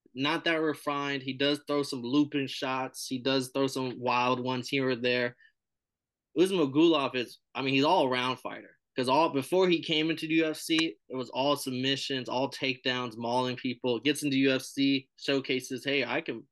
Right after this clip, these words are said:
box with the best of them." He has a crisp, a very crisp jab that he likes to use and keep you at the outside. And he has, like, a seventy percent takedown defense, I believe. I'm,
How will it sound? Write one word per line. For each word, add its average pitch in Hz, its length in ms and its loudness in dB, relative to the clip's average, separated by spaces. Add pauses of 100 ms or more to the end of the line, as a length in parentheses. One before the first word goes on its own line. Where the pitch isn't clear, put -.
box 151 340 0
with 127 100 -8
the 127 60 -4
best 143 340 -4
of 113 80 -4
them." 110 200 -6
He 131 140 2
has 135 220 2
a 110 80 -2
crisp, 175 400 0 (160)
a 117 80 -4
very 170 280 2
crisp - 480 -4
jab 151 420 0 (100)
that 123 100 -8
he 131 120 -2
likes 135 260 -2
to 120 100 -8 (140)
use 151 400 6
and 120 160 -4
keep 139 200 0
you 139 100 2
at 120 120 -2
the 113 80 -8
outside. 131 720 -2 (600)
And 123 80 -4
he 135 60 2
has, 123 260 -2
like, 113 180 -4
a 113 40 -6
seventy 160 380 0
percent 139 380 -4
takedown 151 480 -4
defense, 160 440 -4
I 156 80 -2
believe. 160 440 2
I'm, 127 180 -4